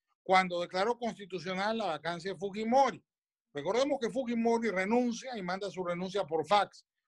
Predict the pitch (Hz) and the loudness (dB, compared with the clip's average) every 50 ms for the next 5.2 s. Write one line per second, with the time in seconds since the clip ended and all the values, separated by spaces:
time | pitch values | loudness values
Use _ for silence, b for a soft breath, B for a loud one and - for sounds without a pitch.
0 | _ _ - 131 - 196 202 208 196 143 180 226 220 208 202 202 190 - 180 175 | _ _ -18 -4 2 4 6 6 6 6 6 6 6 6 4 2 0 -2 -2 0
1 | 185 190 185 180 190 185 190 185 185 185 196 196 - 196 185 175 185 185 185 - | 0 2 0 0 -2 -2 -2 -2 -2 -2 -4 -2 0 0 0 2 0 -2 -2 -2
2 | 180 165 135 190 185 180 - - - _ _ B B B B B B - - 175 | -2 2 4 6 6 4 4 -2 -14 _ _ B B B B B B 2 4 6
3 | 208 233 254 247 247 220 202 196 175 - 170 180 196 208 208 208 196 180 151 - | 8 8 6 6 2 0 -2 -2 -2 0 0 2 4 4 2 2 2 -2 -2 0
4 | 196 202 208 214 214 214 208 196 185 175 175 160 151 147 143 143 151 156 156 - | 2 4 4 4 2 0 -2 -4 -2 0 0 2 2 2 0 0 0 -2 -2 0
5 | 208 208 214 | -2 -2 -2